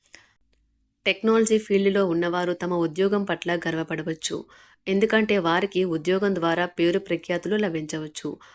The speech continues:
అకౌంటెంట్లు ఈ రోజు ప్రమోషన్ లేదా తమ కెరీర్,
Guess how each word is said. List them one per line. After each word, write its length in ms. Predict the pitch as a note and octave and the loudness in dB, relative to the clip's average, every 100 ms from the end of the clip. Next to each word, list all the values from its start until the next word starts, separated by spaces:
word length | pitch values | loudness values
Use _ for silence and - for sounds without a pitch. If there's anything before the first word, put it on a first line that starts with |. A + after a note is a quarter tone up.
| - _ - | -20 _ -8
అకౌంటెంట్లు 640 | F#3 G#3+ A3 A3 G#3+ G#3 F3+ | 0 2 2 0 0 0 2
ఈ 120 | F#3 | 4
రోజు 280 | F#3+ G3 G3+ | 2 2 0
ప్రమోషన్ 540 | G3 E3+ F#3 G3 G#3+ | 0 0 0 0 -2
లేదా 240 | F#3+ E3 F3+ | 0 0 -2
తమ 180 | F3+ F3 | -2 -4
కెరీర్, 440 | F3 F3 F3+ G3+ | -2 0 2 0